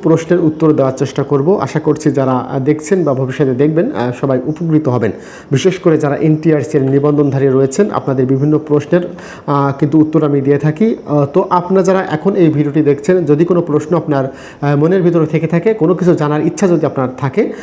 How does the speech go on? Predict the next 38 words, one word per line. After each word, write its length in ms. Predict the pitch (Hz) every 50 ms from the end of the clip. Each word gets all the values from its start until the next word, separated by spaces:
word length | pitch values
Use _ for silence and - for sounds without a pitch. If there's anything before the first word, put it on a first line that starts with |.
| - - -
আহ, 140 | - 135 135 131
তাহলে 260 | 139 135 143 147 151
আপনি 380 | 151 139 131 - 147 143 139 135 135
কমেন্ট 460 | - 151 151 165 190 202 185 - - 151 127
বক্সে 300 | 127 127 127 - - -
কিন্তু, 340 | - 151 135 127 131 147 151
আহ, 240 | - 95 123 123
আপনার 240 | 117 117 - 135 127
প্রশ্নটি 380 | 127 135 131 - - 143 147 139
লিখতে 300 | 127 131 131 - - 170
পারেন। 280 | 165 165 165 208 240
ভব-, 420 | 262 - - 120 139 151 175 - 180
আহ, 160 | 156 143 139
পরবর্তীতে 500 | - 175 175 175 180 175 180 - - 208
আমি, 220 | 165 131 147 220 - - - - - - - -
আহ, 260 | 143 143 139 135 107
উত্তর 340 | - 185 - - 202 180 160
দেওয়ার 200 | - 135 127 117
চেষ্টা 320 | 123 - 185 170 - 160
করব। 360 | - - 117 104 104 101 104 - - - - -
তো 100 | - 151
শুরু 200 | 151 - 196 208
করছি 300 | 202 214 190 - - 233
প্রথমেই, 480 | 208 196 185 175 185 196 202 202 294 - - - - - - -
আহ, 220 | 156 156 151 151
জান্নাতুন 640 | 165 170 175 196 220 254 254 254 254 247 233 226 202
নাইমা 760 | 180 170 165 160 170 180 190 185 185 185 185 170 147 120 110 151
নামে 240 | 156 156 147 156 156
এক 360 | 151 143 143 139 - - 143 123
বোন, 180 | 135 147 160 156
তিনি 200 | - 160 156 156
প্রশ্ন 320 | 151 147 143 - - 139
করেছেন, 440 | 131 147 147 147 - 180 202 214 190 -
"স্যার, 220 | - 147 143 147 160 - - - -
চতুর্থ 380 | - - 147 156 175 170 -
গণবিজ্ঞপ্তিতে 840 | 180 165 160 151 151 147 143 139 135 - 123 - 151 151 156 156 180
বাংলা 380 | 180 147 143 139 139 139 135 131
বিষয়ে 320 | 135 131 - 143 147 202